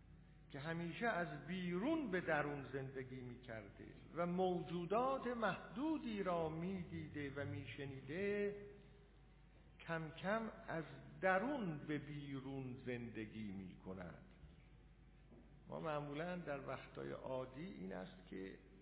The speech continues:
از بیرون به درون زندگی می‌کنیم. یعنی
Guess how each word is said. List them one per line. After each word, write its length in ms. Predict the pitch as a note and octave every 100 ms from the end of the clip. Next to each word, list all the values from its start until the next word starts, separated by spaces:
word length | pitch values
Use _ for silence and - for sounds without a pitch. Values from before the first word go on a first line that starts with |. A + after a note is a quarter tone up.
| - - -
از 240 | D3 C#3+ B2 - - - -
بیرون 460 | C3 C3+ B2+ D#3+ G3
به 140 | E3+
درون 380 | C3 A2+ G#2+ G#2
زندگی 380 | G2+ F#2+ F2+ F#2
می‌کنیم. 500 | F2+ E2+ - D#2+ C2+ - - - - - -
یعنی 500 | C#3+ E3 F3 F3+